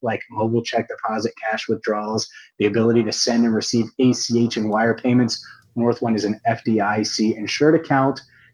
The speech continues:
that can save you both time and money. With North One, you're never gonna pay an overdraft or N F,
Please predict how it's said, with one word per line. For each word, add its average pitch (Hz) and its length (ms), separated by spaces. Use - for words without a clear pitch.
that 95 160
can 104 100
save 107 260
you 107 120
both 104 320
time 110 500
and 104 280
money. 151 420
With 127 200
North 143 220
One, 139 320
you're 120 120
never 127 240
gonna 170 120
pay 156 200
an 151 80
overdraft 139 460
or 147 120
N 139 100
F, 139 140